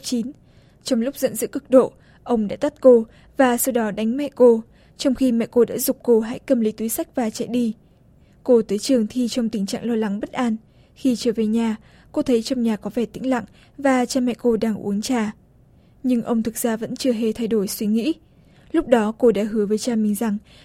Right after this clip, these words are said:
nếu ông lo lắng không thể gả cô đi, cô hứa sẽ lấy bất kỳ người nào mà ông giới thiệu, chỉ cần ông hãy để cô đi học. Với tình yêu của cha dành cho con gái và với sự khôn khéo của người vợ, ông cuối cùng đã đồng ý cho cô đi học.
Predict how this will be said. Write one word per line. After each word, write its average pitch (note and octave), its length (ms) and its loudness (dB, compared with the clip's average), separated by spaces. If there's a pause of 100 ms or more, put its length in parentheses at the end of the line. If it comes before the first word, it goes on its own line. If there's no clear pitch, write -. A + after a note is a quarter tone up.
(100)
nếu B3 140 4
ông B3+ 200 4
lo A#3+ 140 0
lắng G#3+ 240 0
không A3+ 240 -4
thể G#3+ 180 -4
gả G3 180 -2
cô G#3+ 200 -4
đi, A3+ 280 0 (260)
cô C#4 120 6
hứa A#3 240 6
sẽ - 180 -2
lấy A#3 260 4
bất - 180 -2
kỳ B3+ 140 4
người A3 180 4
nào G#3+ 220 2
mà G#3 120 0
ông A3 200 -2
giới G#3 140 -6
thiệu, C4 240 2 (300)
chỉ - 140 0
cần A3+ 220 0 (100)
ông A3+ 160 -2
hãy G#3 160 -10
để A#3 220 0
cô G#3+ 160 -2
đi G#3+ 160 -2
học. G#3+ 240 -6 (800)
Với C4 100 2
tình C4+ 160 2
yêu A#3+ 180 0
của A3 160 2
cha A#3 300 0
dành A3 200 0
cho A3+ 120 -4
con A3 160 -2
gái G#3 380 -4
và A#3+ 160 -2
với G#3 180 -2
sự - 180 0
khôn B3+ 200 -2
khéo G#3+ 220 -8
của - 160 -8
người G#3+ 140 0
vợ, A3+ 220 2 (380)
ông A#3+ 200 2
cuối A3 100 -4
cùng A3+ 240 0
đã - 100 -4
đồng A3+ 180 4
ý A3 180 -4
cho C4 160 0
cô A3+ 220 2
đi G#3 120 -4
học. G#3+ 240 -8